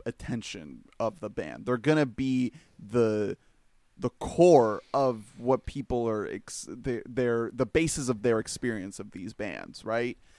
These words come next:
Uh, I mean, obviously, you're gonna have your people that gravitate to your other band members, but I think the front man is so indicative of what the,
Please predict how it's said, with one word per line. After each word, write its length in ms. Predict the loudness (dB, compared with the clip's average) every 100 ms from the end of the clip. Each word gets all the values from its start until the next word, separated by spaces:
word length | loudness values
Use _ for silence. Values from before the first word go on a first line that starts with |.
| -20 _ _ _ _ _
Uh, 300 | 6 6 6 2
I 80 | 2
mean, 160 | 2 0
obviously, 340 | -2 -2 -6
you're 140 | -4
gonna 220 | -2 -2 -2
have 160 | -2
your 80 | -4
people 280 | -6 -4 -4
that 140 | -2
gravitate 480 | -2 -2 -2 -4 -4
to 140 | -4
your 140 | 0 0
other 180 | 0 0
band 280 | 2 2
members, 360 | 2 0 -4 -2
but 120 | 2
I 80 | 2
think 280 | 2 -2 -2
the 80 | -4
front 320 | 2 2 4
man 240 | 0 0
is 100 | -2
so 380 | -2 4 6 6
indicative 600 | 2 0 -2 -2 -2 -4 -4 0
of 280 | 0 -2 -10 -20 -20 -20
what 560 | -16 -8 2 4 4 0
the, 140 | -6